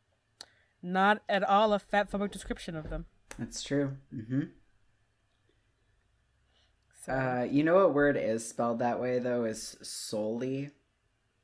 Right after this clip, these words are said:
Speaker 2: Is S O L E L Y, which I learned during a very upsetting game of Scrabble. Um, go ahead. <laughs>
Speaker 1: No, I feel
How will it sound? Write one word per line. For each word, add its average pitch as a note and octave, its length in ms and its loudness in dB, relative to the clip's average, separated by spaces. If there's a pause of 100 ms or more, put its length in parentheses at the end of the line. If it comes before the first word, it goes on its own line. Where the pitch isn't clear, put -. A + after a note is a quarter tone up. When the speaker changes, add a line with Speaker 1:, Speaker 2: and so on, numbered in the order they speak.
(960)
Speaker 2:
Is A2+ 360 -4
S G#2+ 260 -4
O A2 300 0
L G#2 360 -4
E G2+ 240 -6
L G2 300 -10
Y, F#2 540 -10 (1160)
which A#2 200 -2
I B2 100 4
learned A2+ 460 0
during G#2+ 240 -4
a G#2 60 -8
very F#2+ 280 -6
upsetting F2+ 440 -10
game - 200 -12
of A2 180 -16
Scrabble. - 580 -14 (400)
Um, A2 320 -10
go A#2 100 -8
ahead. A#2+ 340 -10
<laughs> - 800 -14
Speaker 1:
No, G#3+ 360 6 (200)
I B3 120 8
feel F4 180 4